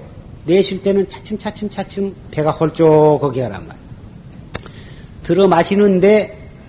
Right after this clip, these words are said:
삼 초 동안에 천천히 들어마시고, 들어마셨으면 또 삼 초 동안을 딱 정지했다가,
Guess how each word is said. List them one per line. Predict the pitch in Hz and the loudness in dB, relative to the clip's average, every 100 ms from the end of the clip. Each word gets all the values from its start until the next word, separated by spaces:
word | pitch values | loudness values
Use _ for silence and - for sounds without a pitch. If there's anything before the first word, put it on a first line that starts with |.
| - - | -20 -18
삼 | - - 208 | -10 -2 -2
초 | - 185 - | 0 0 2
동안에 | 147 127 92 85 - - - - - - - - - - - - - - - - - - - - - - - - - | 0 0 -4 -10 -20 -20 -20 -20 -20 -20 -20 -20 -20 -20 -20 -20 -20 -20 -20 -20 -20 -20 -20 -20 -20 -20 -20 -20 -18
천천히 | - 143 139 139 139 135 127 143 | -8 -2 0 2 2 0 -2 -4
들어마시고, | - 127 117 101 120 143 180 - - - - | -2 -4 -4 -6 -8 -6 -8 -14 -20 -16 -2
들어마셨으면 | 156 180 147 160 185 - 180 151 98 - - | 2 4 4 4 2 2 2 2 0 -10 -20
또 | - | -14
삼 | - - 226 | -8 -2 0
초 | 226 208 | 0 0
동안을 | 196 185 175 151 - | 4 4 4 2 2
딱 | 196 - - - | 0 0 -14 2
정지했다가, | 175 185 160 147 123 - 120 143 | 6 6 4 2 -2 -6 -6 -6